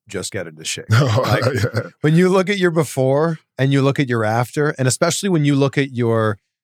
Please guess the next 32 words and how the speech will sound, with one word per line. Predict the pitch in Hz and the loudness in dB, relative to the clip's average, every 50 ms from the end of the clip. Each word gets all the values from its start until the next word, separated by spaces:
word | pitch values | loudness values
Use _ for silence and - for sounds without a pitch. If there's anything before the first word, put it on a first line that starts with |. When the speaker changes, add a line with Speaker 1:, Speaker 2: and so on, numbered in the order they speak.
| _ _ - | _ _ -6
Speaker 1:
the | 113 | -4
shape | - - - 143 143 127 - 127 | -2 0 0 0 0 0 0 -2
you | 131 | -2
were | 113 113 117 | 0 2 2
in | 113 | 0
at | 107 95 | 0 0
Hard | - - 110 107 92 | -2 -2 -2 -2 -2
to | 104 95 | -4 -8
Kill | - - 107 104 107 110 | -6 -2 -2 0 0 0
and | 110 101 92 | 0 -2 -2
your | 87 85 | -4 -2
entrance, | 90 107 120 113 - 143 139 143 147 - - - - | -2 0 0 0 0 0 -2 0 -2 -4 -6 -4 -4
like, | 120 120 - - | -6 -6 -2 0
you're | 151 156 | 0 0
shredded. | - - - - - - - 123 151 165 165 165 127 95 87 98 | 0 -2 -4 -4 -4 -4 -2 0 0 2 2 2 0 -4 -4 -2
Everyone's | 147 190 220 247 262 247 180 - | -2 0 0 0 0 -2 -2 -2
Speaker 2:
Yeah. | |
Speaker 1:
talking | - 185 165 160 160 | 0 0 0 0 0
about, | 143 139 139 175 | -2 -4 -2 0
"Oh, | 196 165 139 127 | 0 0 0 0
man, | 123 131 135 120 107 | 0 -2 -2 -2 0
Randy's | 131 190 208 214 202 196 170 110 | 0 0 0 2 2 0 0 0
in | 139 127 | 0 0
great | 107 120 117 110 - | 0 0 0 0 -2
shape. | - - - 110 101 98 92 - - - | -4 -4 -2 -2 -2 -4 -6 -8 -4 -2
A | 202 208 | 0 0
J | 151 175 160 | 2 0 0
Styles | - - 185 170 170 151 | 0 -2 -2 0 0 0
is | 135 147 | -2 -2
in | 139 123 | -2 0
great | 117 123 113 104 | 0 0 0 0
shape." | - - 113 101 95 | -2 -2 -2 -2 -4